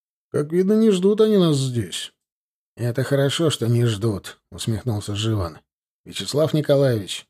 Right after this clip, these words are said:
подозвал он командира первого батальона, — "бери первые две переправившиеся роты и дозорную Сокина. Выводи их ближе к тому селу, про который только что разведчики докладывали. В бой вступать не спеши.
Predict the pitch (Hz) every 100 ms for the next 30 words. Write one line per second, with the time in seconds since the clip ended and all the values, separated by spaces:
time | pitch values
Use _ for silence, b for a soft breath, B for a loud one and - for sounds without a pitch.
0 | _ 101 117 120 135 131 123 123 135 127
1 | 131 117 131 120 117 113 113 113 123 117
2 | 98 82 _ _ _ _ _ _ 147 190
3 | 185 170 175 170 160 156 170 147 156 151
4 | 165 156 135 - 139 151 156 190 147 131
5 | 143 135 175 165 165 147 151 147 127 110
6 | 92 - _ _ _ _ 98 143 156 170
7 | 165 143 165 139 135 143 147 147 139 151
8 | 175 131 120 131 156 143 139 139 - -
9 | 147 143 139 156 - - 123 123 131 104
10 | 101 101 87 73 _ _ _ _ _ -
11 | 107 143 202 190 - 151 147 120 139 -
12 | 139 - 101 78